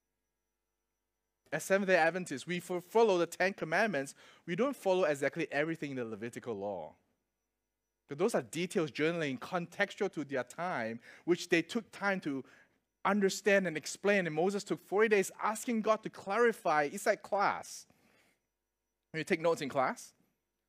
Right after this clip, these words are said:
So the prof will say something, and then you're like, "Okay, the prof said that. What does it mean?"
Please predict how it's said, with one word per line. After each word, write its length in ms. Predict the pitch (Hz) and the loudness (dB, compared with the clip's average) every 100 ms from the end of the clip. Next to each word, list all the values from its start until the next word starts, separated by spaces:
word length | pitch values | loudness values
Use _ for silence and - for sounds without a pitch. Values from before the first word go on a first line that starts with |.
| - | 2
So 240 | 214 208 - - | 4 4 2 -12
the 60 | |
prof 280 | 175 - 247 | 0 4 4
will 80 | 196 | 2
say 300 | - 208 233 | 0 4 4
something, 640 | - 156 117 - 117 180 269 _ _ _ - | 2 0 -2 -4 -4 -4 -10 _ _ _ -6
and 140 | 135 | -4
then 80 | 147 | -2
you're 100 | 139 | 0
like, 200 | 123 - | 0 -2
"Okay, 200 | - 135 143 | -2 0 0
the 60 | |
prof 240 | - 131 - | 0 -2 -2
said 200 | 107 87 | -6 -8
that. 220 | 101 117 117 95 _ _ _ _ _ _ _ - | -4 -4 -6 -16 _ _ _ _ _ _ _ -8
What 80 | 147 | -2
does 100 | 302 | 0
it 100 | 190 | 0
mean?" 280 | 139 123 | -2 -6